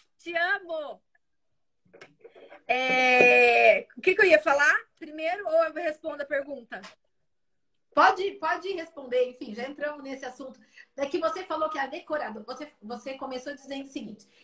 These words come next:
Speaker 2: "Eu tenho trinta perfis diferentes, eu só não tô
Speaker 1: Isso.
Speaker 2: considerando as decoradoras que pegam numa quarta e pe-, e entrega na outra quarta." E daí eu entrei com a pergunta sobre o que que você faz quando os prazos não são cumpridos.
Speaker 1: Silvia Saia, te amo.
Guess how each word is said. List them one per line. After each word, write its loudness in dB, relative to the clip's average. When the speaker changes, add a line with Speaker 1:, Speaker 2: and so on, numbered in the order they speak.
Speaker 2:
"Eu 2
tenho -2
trinta 2
perfis -2
diferentes, -6
eu -6
só -4
não -4
tô 0
Speaker 1:
Isso. -2
Speaker 2:
considerando -8
as -12
decoradoras -2
que -16
pegam -12
numa -12
quarta -10
e -18
pe-, -14
e -20
entrega -12
na -10
outra -8
quarta." -10
E -20
daí -2
eu -4
entrei -8
com -6
a -6
pergunta -10
sobre -12
o -20
que -10
que -20
você -6
faz -4
quando -10
os -10
prazos -4
não -18
são -12
cumpridos. -16
Speaker 1:
Silvia 6
Saia, 0
te -16
amo. -6